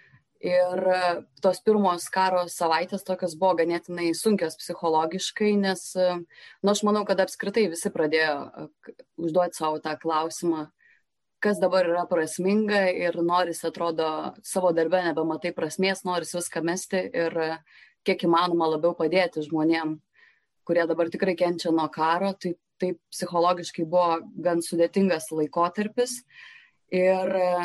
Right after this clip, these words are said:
jo, ir tada mes išvažiavom savaitei į Kauną, kur parodėm porą savo spektaklių ir dalyvavom workshopuose su,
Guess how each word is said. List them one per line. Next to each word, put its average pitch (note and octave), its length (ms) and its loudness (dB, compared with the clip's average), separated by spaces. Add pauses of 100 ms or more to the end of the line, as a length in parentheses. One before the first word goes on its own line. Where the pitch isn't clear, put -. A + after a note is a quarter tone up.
(180)
jo, G#3 180 4
ir F3 160 2
tada F#3+ 240 2
mes G#3+ 160 0
išvažiavom F#3 640 2
savaitei E3+ 800 0
į E3 160 -4
Kauną, E3+ 500 0 (360)
kur A#3+ 340 2
parodėm A3 560 2
porą A3 280 0
savo G#3 280 -2
spektaklių G#3 840 -2
ir F#3+ 280 -2
dalyvavom F#3 560 2
workshopuose F3+ 720 -4
su, F3 360 -6